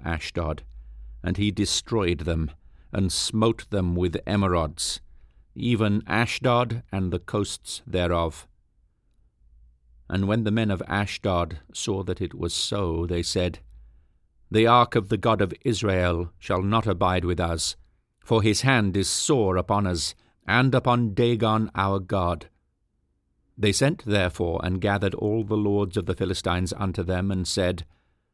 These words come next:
"What shall we do with the ark of the God of Israel?" And they answered, "Let the ark of the God of Israel be carried about unto Gath." And they carried the ark of the God of Israel about thither.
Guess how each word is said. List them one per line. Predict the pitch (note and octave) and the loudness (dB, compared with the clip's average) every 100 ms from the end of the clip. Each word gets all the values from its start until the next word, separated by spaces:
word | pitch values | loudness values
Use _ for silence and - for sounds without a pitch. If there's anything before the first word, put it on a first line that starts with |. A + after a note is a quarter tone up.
| _ - | _ 0
"What | A2 - | 0 2
shall | A2+ | 0
we | G#2 G#2 | 2 2
do | A2 F2+ | 2 2
with | F2+ E2 | 0 0
the | F#2+ | 0
ark | F#2 - | 0 0
of | E2+ | -2
the | F2 | 0
God | F#2 F2+ | 0 0
of | F2+ | -2
Israel?" | - F#2 F2+ E2+ E2+ E2 - _ _ _ _ _ _ _ _ | -2 -2 0 0 0 -4 -8 _ _ _ _ _ _ _ _
And | - F2+ | -4 0
they | F2+ | 0
answered, | - F#2+ F#2+ - A2 - _ _ _ _ _ | 0 0 0 -2 -4 -6 _ _ _ _ _
"Let | - G#2 G#2 F#2+ | -2 -2 0 0
the | G2+ - | -2 2
ark | F#2 B2 - | 2 2 0
of | A#2+ | -2
the | A#2+ | -2
God | A2+ A2 | 0 0
of | G#2+ | 0
Israel | - G#2+ G2+ G2 F2 F2+ F#2 | -2 -2 0 0 2 0 -2
be | D#2+ G2 | -2 -4
carried | - G2+ A2+ A2+ | 0 0 0 0
about | G2+ F#2+ G2+ G2 G#2 - _ _ _ - | -4 -2 0 0 -4 -14 _ _ _ -4
unto | G#2 A2 | -4 -4
Gath." | G2+ G#2+ F#2+ F2 - - _ _ _ _ _ _ _ _ _ _ - | -2 0 0 -4 -12 -20 _ _ _ _ _ _ _ _ _ _ -8
And | F2+ F#2+ | -2 0
they | G2+ | 2
carried | A#2+ B2+ A2+ F#2+ | 4 4 2 2
the | G2+ | 2
ark | F#2 F2 - | 4 2 -2
of | F#2 | -2
the | F#2 | 0
God | F#2+ F#2 | 2 0
of | E2+ | 0
Israel | G2 F2 F2+ E2 E2 E2+ | -2 0 0 0 0 -2
about | E2+ F2 F2+ - G2 | 0 0 -2 -6 -4
thither. | F#2 E2+ D2+ | -2 0 -4